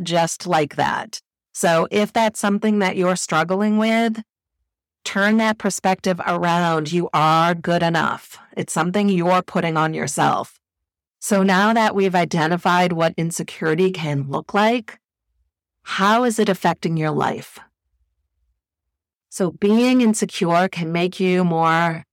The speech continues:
indecisive. It can make you less likely to take risks when it comes to your professional life. This causes you to play it safe, and it holds you back from getting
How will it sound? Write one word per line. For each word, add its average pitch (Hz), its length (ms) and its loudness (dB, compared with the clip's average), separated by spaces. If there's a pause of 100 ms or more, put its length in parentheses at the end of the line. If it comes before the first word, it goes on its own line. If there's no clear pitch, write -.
indecisive. 147 960 -2 (380)
It 170 200 0
can 175 220 0
make 175 260 0
you 170 240 0
less 170 420 0
likely 165 460 0
to 175 140 -4
take 170 340 -4
risks 185 680 -2
when 170 180 -2
it - 120 -4
comes 156 360 -4
to - 120 -4
your 170 100 0
professional 190 640 0
life. - 340 -4 (500)
This 190 380 0
causes 180 560 0
you 170 640 0 (100)
to - 160 -4
play 139 300 0
it 185 160 -2
safe, 185 560 -2
and 185 140 -4
it 185 100 -4
holds 190 360 0
you 196 120 0
back 185 380 2
from 170 260 -6
getting 170 600 0